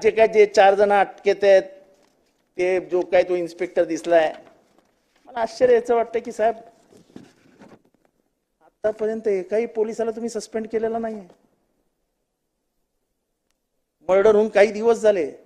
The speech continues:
हे सगळं नेटवर्क दिसतंय. It is just joining the points.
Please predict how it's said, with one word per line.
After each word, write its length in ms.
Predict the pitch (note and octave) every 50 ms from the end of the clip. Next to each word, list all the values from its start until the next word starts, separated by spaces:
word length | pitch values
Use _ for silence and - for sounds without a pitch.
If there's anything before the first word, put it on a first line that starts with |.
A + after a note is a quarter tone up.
| _ _ _ _ _ _ _ _ _ _ _ _ _ _ _ _ _ _
हे 80 | - F3+
सगळं 320 | F3+ G#3+ G#3 G#3+ A3+ A3+
नेटवर्क 340 | A3 A3 G#3+ - A3 A3 G#3+
दिसतंय. 580 | G#3 A3 G#3+ - - - A3 G#3 E3 C3 A#2 - - _ _ _ _ _ _ -
It 80 | G#3+ G#3
is 120 | C#4 C4
just 360 | F3+ D#3+ C4+ C#4 C4+ - - G3+
joining 320 | A3 A3 A#3 B3 C#4 C#4+
the 160 | C#4+ C4 C4+
points. 400 | - B3 A3 A#3+ A3+ F3+ C3+ -